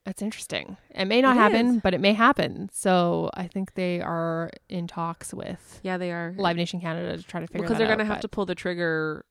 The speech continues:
Speaker 2: sooner.
Speaker 1: Yeah.
Speaker 2: They can't wait until game two or game three or whatever is gonna
Speaker 1: Right.
Speaker 2: decide whether there's gonna be a game five,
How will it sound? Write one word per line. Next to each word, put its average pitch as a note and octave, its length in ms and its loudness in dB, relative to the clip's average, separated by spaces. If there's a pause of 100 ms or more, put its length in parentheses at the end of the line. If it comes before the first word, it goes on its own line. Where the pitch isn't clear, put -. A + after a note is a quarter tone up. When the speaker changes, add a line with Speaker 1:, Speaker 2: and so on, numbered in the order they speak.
(120)
Speaker 2:
sooner. F3 680 -6 (140)
Speaker 1:
Yeah. F3+ 260 -2 (160)
Speaker 2:
They F#3 80 -6
can't F#3 240 -6
wait E3+ 240 -4
until D#3 600 -4 (760)
game D#3+ 200 -8
two D#3+ 220 -6
or D#3 80 -6
game D3+ 180 -8
three D3+ 180 -8
or D3 60 -4
whatever D3+ 300 -6
is D#3 100 -8
gonna D3 180 -8
Speaker 1:
Right. F3+ 340 2
Speaker 2:
decide C#3 180 -6
whether C#3+ 160 -6
there's C#3+ 140 -8
gonna D3 160 -8
be C#3+ 80 -10
a C#3 40 -10
game C#3+ 180 -8
five, C#3+ 460 -12